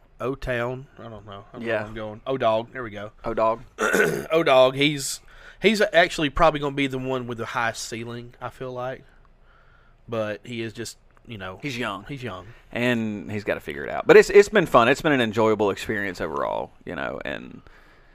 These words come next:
Speaker 2: I'm doing it with you. I'm doing it with Pa-, with Pat, <clears throat> excuse me, Pat Worsham. I can say his name.
Speaker 1: Yeah.
Speaker 2: Uh, so I think between the three of us, we can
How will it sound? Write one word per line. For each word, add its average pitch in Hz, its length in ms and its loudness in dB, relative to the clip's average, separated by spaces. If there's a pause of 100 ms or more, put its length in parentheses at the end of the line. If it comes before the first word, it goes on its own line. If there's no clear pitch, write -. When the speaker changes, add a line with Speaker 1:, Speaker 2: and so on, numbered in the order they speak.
(120)
Speaker 2:
I'm 117 100 -6
doing 131 140 8
it 127 40 4
with 127 140 2
you. 113 200 0
I'm 110 80 -4
doing 110 180 0
it 110 120 -4
with 98 120 -6
Pa-, - 100 -6 (120)
with 101 280 -6
Pat, - 200 2 (160)
<clears throat> - 180 -20
excuse 131 440 0
me, 107 60 -8
Pat 107 380 0 (360)
Worsham. 110 380 -8 (200)
I 123 60 -4
can 110 100 -6
say 101 160 -8
his 107 160 -14
name. 95 200 -18 (140)
Speaker 1:
Yeah. 120 180 -4 (220)
Speaker 2:
Uh, - 300 -10 (180)
so 104 480 -4 (840)
I 110 100 -6
think - 260 -4
between 113 260 -8
the 101 60 -10
three 117 220 -2
of 104 120 -2
us, - 220 -14
we 113 200 -10
can 113 120 -18